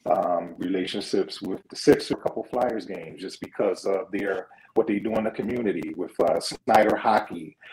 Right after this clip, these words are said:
which is their youth program. So, uh, you know, they asked me to cover those different things because, um, they, uh, not that they target, but, you know, they want to help African-American youth and,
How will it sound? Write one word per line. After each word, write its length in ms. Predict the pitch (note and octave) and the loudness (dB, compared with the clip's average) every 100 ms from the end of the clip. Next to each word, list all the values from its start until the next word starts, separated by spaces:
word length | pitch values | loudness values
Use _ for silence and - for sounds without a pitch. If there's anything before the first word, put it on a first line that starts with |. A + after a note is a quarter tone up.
| - | -2
which 160 | G#2+ A2+ | 0 2
is 80 | |
their 160 | G#2+ G#2 | 4 2
youth 260 | G2 B2 - | 4 0 0
program. 640 | - F#2+ F2+ D#2+ - - - - - - | 0 2 0 -4 -6 -14 -20 -20 -20 -18
So, 200 | - G2+ F2+ F#2 | 2 4 4 6
uh, 320 | F2 F2 E2+ | 6 6 4
you 80 | A2 | -2
know, 160 | F2+ - _ _ | -4 -4 _ _
they 180 | - F#2+ | -2 2
asked 240 | G2+ G#2 - | 2 0 0
me 80 | |
to 80 | G#2+ | -4
cover 240 | G#2+ B2+ A2 | 4 6 6
those 280 | A2 A2+ | 4 2
different 340 | - G#2 F#2 - | -2 -4 -4 -8
things 300 | F2 E2 D#2 | -8 -8 -12
because, 680 | F#2+ - F2+ F2 E2+ - - - - | -8 -4 -2 -2 -6 -14 -18 -20 0
um, 440 | F2 E2 E2 E2+ | 2 4 2 -2
they, 360 | D#2+ F#2 F#2 F2+ - | -4 -2 -2 -6 -6
uh, 300 | E2+ F#2 - - | -2 -2 -4 -2
not 140 | - - | -2 0
that 80 | - | -2
they 100 | G2 | -4
target, 600 | - B2 G2+ F2+ E2 - | 4 6 6 2 -6 -4
but, 260 | F2 - | -4 -4
you 80 | C3 | -6
know, 140 | F#2+ E2 | -6 -2
they 140 | F#2 | -4
want 280 | E2 F#2 F2+ | -2 -4 -4
to 500 | - - F2+ F2 E2 - - - - | -6 -4 -2 -4 -8 -14 -20 -10 4
help 300 | A2 F#2+ - | 6 6 4
African-American 800 | G#2 G2+ - G2 G2 F#2 - F#2+ | 4 4 -2 -4 -2 -4 -6 -6
youth 360 | A2 G2 - - | -4 -4 -4 -8
and, 280 | E2+ D#2+ | -8 -10